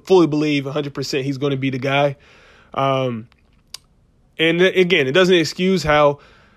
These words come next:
so, s-, again, certain aspects of the offense weren't as good, but I, I truly believe that, again, I think it was a fluke season. It's just, you don't see a team like that kind of fall off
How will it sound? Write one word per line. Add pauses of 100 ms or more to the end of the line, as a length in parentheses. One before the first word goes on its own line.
(500)
so,
s-,
again,
certain
aspects
of
the
offense
weren't
as
good, (320)
but
I,
I
truly
believe
that, (100)
again, (320)
I
think
it
was
a
fluke
season.
It's
just, (260)
you
don't
see
a
team
like
that
kind
of
fall
off